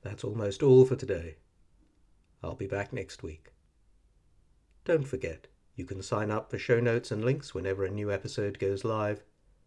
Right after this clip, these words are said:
at marksalmanac dot substack dot com.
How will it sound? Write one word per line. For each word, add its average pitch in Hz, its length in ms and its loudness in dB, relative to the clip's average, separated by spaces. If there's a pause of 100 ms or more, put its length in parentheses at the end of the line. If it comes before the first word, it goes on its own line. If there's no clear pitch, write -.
(200)
at 98 120 -10
marksalmanac 107 840 -4
dot 78 160 -12
substack 90 640 -8
dot 90 220 -12
com. 73 280 -14